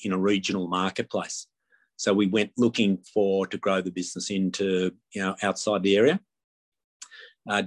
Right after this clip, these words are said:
didn't really want to go and do greenfield sort of startups or, or new branch sort of locations, uh, for a number of reasons, but, uh, went, went on the acquisition hunt and, uh, acquired a business in Sydney called Portaloo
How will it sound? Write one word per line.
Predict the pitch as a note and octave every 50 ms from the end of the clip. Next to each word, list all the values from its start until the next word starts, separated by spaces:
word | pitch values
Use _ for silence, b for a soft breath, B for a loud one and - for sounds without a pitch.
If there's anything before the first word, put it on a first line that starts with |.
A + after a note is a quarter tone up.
| F#2+ -
didn't | C3 A#2+ A#2 G#2+ G2+ - _ -
really | A2+ G#2+ G#2+ G#2 G#2
want | G2 G#2 G2+ G2
to | G2
go | F#2 G2+ G2 G2 G2
and | F#2+ F#2+ F2+
do | G2+ F#2+ F#2+ F#2+
greenfield | - - A2 G#2+ A2 A2 - - A#2 A#2 A#2 -
sort | - B2+ B2 A#2+
of | A2+
startups | - - - C#3 C3+ D3+ G3 A3+ - - - - - - -
or, | F#2 F#2+ F2+ E2 - -
or | G2+ F#2
new | F2+ F2+ G2 G#2 G#2+ G2
branch | F#2+ A2+ G2+ G#2 G2+ - - - - -
sort | - - A#2+ G#2+
of | A2 G#2+
locations, | G#2 G#2+ G#2 - B2 A#2+ C3+ C#3 - G#3 G3+ G3 - - - - _ _ -
uh, | F#2+ F#2 F#2 F#2 F#2 F2+ - _ _ _ _ _ _ _ _ _ _ _
for | - G2 F#2+
a |
number | G2 G#2 G#2+ G#2+ G#2 G2
of | G2 F#2
reasons, | G#2 G#2 A2 A#2 A#2+ - D2+ D2 D2 - - - - -
but, | G#2 G2 G2 - _ -
uh, | A2 F#2+ F#2+ F#2+ F#2+ F#2+ F#2+ F#2+ - _
went, | A#2 G#2+ G2+ G2+ G2+ - _ -
went | G#2+ G2+ F#2+
on | G2+ G2+ G2
the | G2+ G2 G2+
acquisition | G#2+ - - - F#2 F#2 G#2+ G2+ - C#3 A2+
hunt | G2+ G#2+ F2 - _ _ _ _ _ _ _ _ _ _ _ _ -
and, | G#2+ G#2 G2 G2 F#2+ F#2 F2+ G2+
uh, | G2 F#2+ F#2+ F#2+ - -
acquired | - - - A2 G#2 G2+ G2+ G2 G2
a |
business | F#2+ F#2+ G#2 G2 - - F#2+ - - G2
in | G2 F#2+ F#2+ F#2
Sydney | F2+ - - - G#2 G2 G#2 G2+ F#2+ F#2+ F#2
called | - - G#2 G#2 F#2+ F#2+ F#2+ F2+ - -
Portaloo | - B2 B2 A2+ A#2 B2 A#2+ B2+ D3 E3 G3 A3 G3